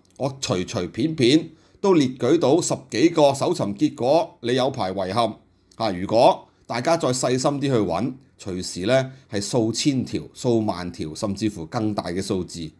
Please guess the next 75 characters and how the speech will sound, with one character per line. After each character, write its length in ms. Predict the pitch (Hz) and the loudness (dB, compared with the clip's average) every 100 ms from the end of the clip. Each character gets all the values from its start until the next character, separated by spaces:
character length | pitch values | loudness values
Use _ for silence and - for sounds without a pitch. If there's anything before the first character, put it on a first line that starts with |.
| _ _ _ - | _ _ _ -8
啊！ 100 | 90 | -2
你 120 | 95 | 2
有 160 | 104 95 | 2 0
排 180 | 85 85 | -2 -2
都 100 | 120 | -2
遺 160 | 82 | -2
憾 140 | 80 85 | -4 -6
唔 60 | 73 76 | -8 -12
完 240 | 76 80 | -12 -14
啊！ 60 | - _ - - | -18 _ -6 2
你 80 | |
一 300 | 156 247 - | 4 4 0
年 240 | 117 104 65 - _ _ | 0 0 -2 -18 _ _
三 320 | - 247 247 185 | 0 4 4 6
百 140 | 160 | 4
六 120 | 156 | 4
十 140 | 127 139 | 0 -4
五 100 | 135 | 2
日， 180 | 156 135 131 - | 4 4 2 -2
每 200 | 135 175 | 2 4
日 100 | 156 | 2
出 180 | - | 2
一 80 | 240 | 2
篇 200 | 220 240 | 2 -2
聲 260 | 202 226 202 | 2 0 2
明 140 | 113 | -2
譴 240 | 98 135 170 | -2 -2 2
責， 240 | 165 143 - _ _ _ - - _ | 2 2 -2 _ _ _ -20 -20 _
都 140 | 185 170 | -2 0
有 160 | 107 | 0
排 240 | 120 95 92 | -2 -4 -2
都 100 | 135 | -2
做 160 | 127 | 0
唔 240 | 87 78 87 | -2 -4 -8
完 120 | 85 | -4
啊！ 40 | 104 | -2
我 80 | |
而 60 | 92 | 0
家 140 | 117 | 2
話 160 | 113 90 | 2 2
俾 100 | 123 | 0
你 120 | 120 | 0
知， 300 | 110 151 151 - _ _ _ _ - | 2 2 2 -6 _ _ _ _ 0
啊， 120 | 143 | 4
我 120 | 175 | 4
隨 220 | 180 147 | 6 4
隨 180 | 131 147 | 4 2
便 220 | 139 180 | 4 2
便 380 | 175 160 190 196 - | 8 8 8 2 -6
都 160 | 208 165 | -2 2
可 140 | 170 | 2
以 100 | 180 | 2
舉 240 | 156 147 160 | 0 2 2
到 240 | 131 170 | 2 2
一 100 | 165 - | -2 -4
大 180 | 113 110 | -2 0
堆， 300 | 156 143 143 - _ - | 4 2 2 -10 _ -4
你 140 | 107 | -4
死 200 | - 80 | -4 -6
梗 220 | 95 92 | -6 -6
啊！ 80 | 95 | -4
你 80 | 87 | -6
今 160 | 98 98 | -6 -8
次， 280 | 87 76 - | -8 -10 -10
嗱， 140 | 85 | -8
我 100 | 92 | 0
又 220 | 107 87 | 0 0
再 160 | 85 98 | -2 -2
同 160 | 76 78 | -2 -4
你 140 | 90 | -4
再 180 | 95 87 | -4 -4
搵 140 | 92 | -2
個 80 | 104 | -4
新 260 | 113 107 85 | -2 -2 -2
嘅， 160 | 78 | -4